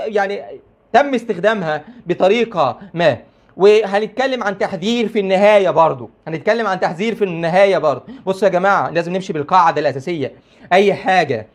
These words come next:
اي حاجه بتزيد عن حدها بتنقلب لضدها.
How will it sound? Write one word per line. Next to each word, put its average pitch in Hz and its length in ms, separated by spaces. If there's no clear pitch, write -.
اي 190 240
حاجه 180 320
بتزيد 147 340
عن 151 160
حدها 185 500
بتنقلب 160 720
لضدها. 123 480